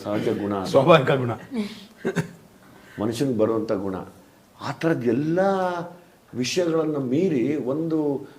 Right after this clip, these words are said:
Speaker 1: ನಿಜ ಹೇಳೋದಿದೆ ಗೊತ್ತಾ, ಈ ಸ್ಕ್ರೀನ್ ಪ್ಲೇಯಲ್ಲಿ ಒಂದು ನಿಜ ಹೇಳ್ತೀರಾ. ಈಗ ನೀವು ಎಂಟೈರ್ ತಂಡ ಸೇರಿಕೊಂಡು ಇದನ್ನ ಸಿನಿಮಾ ಅಂತ ನೀವು ಮಾಡಿಲ್ಲ, ನೀವು ಒಬ್ರಿಗೊಬ್ರು ಜೀವಿಸ್ತಾ ಹೋಗ್ತೀರಾ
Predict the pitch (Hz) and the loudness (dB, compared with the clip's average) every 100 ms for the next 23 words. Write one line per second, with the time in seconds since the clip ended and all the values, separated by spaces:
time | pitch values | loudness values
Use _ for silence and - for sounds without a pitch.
0 | - 110 131 135 190 170 147 123 107 92 | -8 -2 2 4 4 6 4 2 -2 -4
1 | - 87 98 - - 139 160 156 - 139 | -6 -6 -6 -6 -4 -2 0 -2 -2 -2
2 | 131 113 92 87 117 139 - - - - | 0 0 -2 -4 -4 -6 -12 -20 -20 -8
3 | - 127 123 131 170 156 127 - 90 82 | -2 2 2 2 4 4 2 0 -6 -10
4 | - 101 98 104 107 110 160 160 151 120 | -8 -8 -6 -2 -2 0 0 0 -2 -2
5 | 156 160 151 127 120 90 87 120 - - | -2 0 -2 -2 -6 -8 -6 -8 -10 -20
6 | - - - 147 156 147 147 165 180 156 | -20 -18 -6 -2 -2 -2 -2 -2 -2 -2
7 | 139 139 113 104 101 90 80 - - - | -2 -4 -2 -4 -4 -4 -6 -10 -20 -20
8 | - 120 147 135 147 180 220 175 156 156 | -14 -4 0 0 0 0 4 4 4 0
9 | 113 165 180 165 - 143 117 101 - 69 | 0 -2 -2 -4 -2 0 0 -4 -10 -14